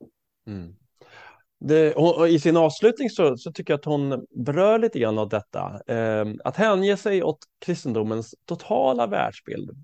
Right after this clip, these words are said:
För kristendomen har ju liksom, utgår ju från, eh, utgår ju från Jesus, att han har blivit människa. Eh, och, och också liksom tagit sig, tagit, eh, vår synd på sig själv. Att hänge sig åt kristendomens totala världsbild innebär faktiskt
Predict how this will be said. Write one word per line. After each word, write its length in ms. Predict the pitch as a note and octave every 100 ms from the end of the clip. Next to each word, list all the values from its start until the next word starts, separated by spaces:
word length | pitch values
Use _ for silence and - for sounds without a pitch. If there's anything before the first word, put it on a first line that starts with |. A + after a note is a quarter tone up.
| _ _ _ _ _
För 120 | C3
kristendomen 480 | D3 C#3+ C3 G#2+ D3+
har 240 | G3 B2
ju 120 | B2+ A3
liksom, 260 | G3+ -
utgår 360 | E3+ F3 - C3
ju 80 | E3+
från, 220 | F3+ E3+ _ _ _ _ _ _ _ -
eh, 320 | D3+ C#3 C3
utgår 460 | - - E3 D#3 D3
ju 80 | D#3
från 200 | F3+ E3
Jesus, 360 | E3 B2 -
att 140 | A#2+ A#2+
han 120 | A#2+
har 120 | A#2+
blivit 300 | B2 C3 E3
människa. 440 | G#3 C#3+ G2 - - - - _ _ _ _ -
Eh, 220 | A#2 A2 G#2
och, 320 | - B2+ A#2+ - - - -
och 280 | - - C#3+
också 300 | C#3 - B2+
liksom 420 | A#2+ A#2+ B2 - -
tagit 280 | - C3+ A#2
sig, 360 | - A#2 A2 G#2+ -
tagit, 360 | - C#3 B2 -
eh, 300 | - A#1+ -
vår 240 | - B2 D3
synd 280 | C3 A#2
på 140 | - C#3
sig 160 | C3
själv. 300 | A#2 A#2+ A2+ - _ - - -
Att 120 | - D#3+
hänge 380 | G#3+ G#3 G#3
sig 300 | G3+ F#3+ F3+
åt 260 | - D3+ -
kristendomens 540 | - D#3 C#3+ B2 B2
totala 440 | B2 D3 - - D3+
världsbild 420 | - C#3+ - G#2+
innebär 480 | - E3 G#2+ G#2 G#2+
faktiskt 720 | A#2 C#3 - _ C#3+ C#3 -